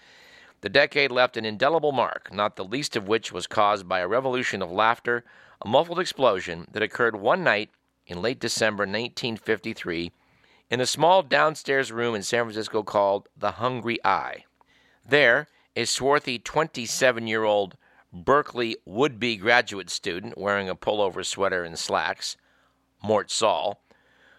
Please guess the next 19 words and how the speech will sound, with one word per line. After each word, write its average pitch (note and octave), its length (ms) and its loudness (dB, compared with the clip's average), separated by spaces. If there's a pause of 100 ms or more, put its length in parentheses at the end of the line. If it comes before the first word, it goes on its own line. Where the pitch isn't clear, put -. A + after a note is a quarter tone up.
whose A#2+ 180 0
script - 420 0 (140)
was G2+ 160 -6
the F#2 80 -10
daily F#2+ 220 -2
newspaper, F#2+ 640 -6 (600)
dared D3+ 300 4
to D3 60 -6
say D#3 260 2
what C3+ 160 -2
was C3 160 -2
on C#3 140 2
his B2 120 -6
mind. D2+ 520 -2 (1000)
Everything, A#2 640 0 (260)
as F2+ 160 -6
it - 120 -12
turned D#2+ 260 -4
out. G#2 220 2